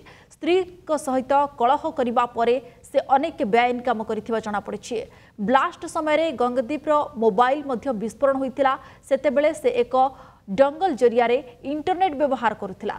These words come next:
ବୋମାଟି କେଉଁଠି ଫୁଟାଯିବ, ସେ ସମ୍ପର୍କରେ ଗଙ୍ଗଦୀପ ଅନ୍ୟ କୌଣସି ବ୍ୟକ୍ତିଙ୍କ ସହ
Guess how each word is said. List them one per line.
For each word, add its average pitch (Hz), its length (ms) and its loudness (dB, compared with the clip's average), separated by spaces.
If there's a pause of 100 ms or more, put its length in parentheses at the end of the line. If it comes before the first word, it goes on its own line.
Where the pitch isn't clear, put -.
(340)
ବୋମାଟି 349 440 4 (140)
କେଉଁଠି 330 320 -4 (100)
ଫୁଟାଯିବ, 294 440 -2 (160)
ସେ 262 100 2
ସମ୍ପର୍କରେ 285 600 -4
ଗଙ୍ଗଦୀପ 233 480 -6 (100)
ଅନ୍ୟ 320 220 -2 (100)
କୌଣସି 302 300 -4 (120)
ବ୍ୟକ୍ତିଙ୍କ 240 380 -6 (120)
ସହ 226 120 -4